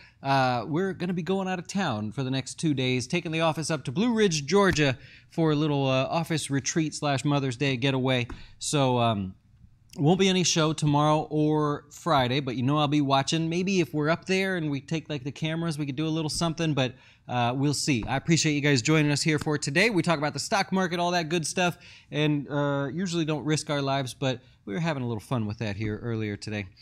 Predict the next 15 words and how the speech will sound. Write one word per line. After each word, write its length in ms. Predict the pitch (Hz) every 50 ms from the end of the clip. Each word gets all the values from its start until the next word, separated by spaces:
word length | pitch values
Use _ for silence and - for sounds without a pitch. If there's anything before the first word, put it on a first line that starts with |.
| - - - - - _ _
Uh, 260 | - 156 156 151 147 135
let's 180 | 165 233 -
take 140 | - 302 302
a 40 | 254
look 120 | 240 285
at 60 | 285 220
the 60 | 208
stock 260 | - - 240 277 277
market, 240 | 247 220 185 165 151
see 140 | - 226 220
what's 160 | 214 190 -
going 220 | 226 220 208 202
on 120 | 208 240 233
here 180 | 196 185 170
today. 500 | - - 175 170 170 175 170 143 - -